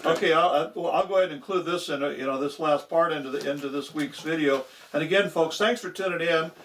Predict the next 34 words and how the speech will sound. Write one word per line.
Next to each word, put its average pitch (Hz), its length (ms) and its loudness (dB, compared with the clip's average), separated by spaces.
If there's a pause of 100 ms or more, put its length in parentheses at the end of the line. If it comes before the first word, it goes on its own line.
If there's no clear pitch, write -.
(220)
and 156 160 -4
spread 247 320 2
the 226 80 2
word 220 220 4
around. 143 400 2
Uh, 143 340 2
you 160 100 -10
know, 139 220 -4 (100)
if - 160 -10
you 185 100 -8
watch 208 360 4
this, 196 300 -2
tell 190 240 0
somebody, 180 580 0 (300)
"Hey, 196 140 0
why 196 160 4
don't 214 140 -2
you 185 80 -6
click 196 300 -4
in 190 140 0
and 151 120 -2
see 175 200 -2
what, 156 260 0
uh, 135 160 2
Dwight 165 380 0
talked 156 260 -2
about 143 380 0
this 170 200 -10
week 156 320 -6 (480)
and, 143 280 0
and 143 260 0
his 127 140 -4
guest, 165 280 0
Frank." 165 420 0